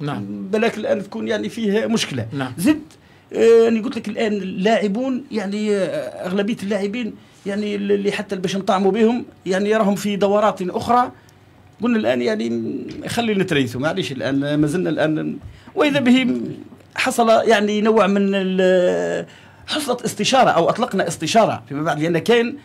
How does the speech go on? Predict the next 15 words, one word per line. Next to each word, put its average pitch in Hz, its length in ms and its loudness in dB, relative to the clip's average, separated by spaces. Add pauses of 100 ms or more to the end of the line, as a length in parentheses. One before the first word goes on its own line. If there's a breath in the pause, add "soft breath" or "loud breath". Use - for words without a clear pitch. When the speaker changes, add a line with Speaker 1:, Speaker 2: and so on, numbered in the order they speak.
(120)
Speaker 2:
من 190 220 2
ال-، 151 1120 0
يعني، 147 260 -4
من 147 180 0
اللاعبين 147 520 -2
اللي 185 160 -4
يحب 180 240 -6
يشارك. 139 380 -2 (500 loud breath)
مرة 214 200 0
قلنا 196 180 -2
الآن، 175 240 -4
يعني، 147 180 -2
إحنا 143 200 -4
نحن 143 200 -10
كمسيرين 131 600 -4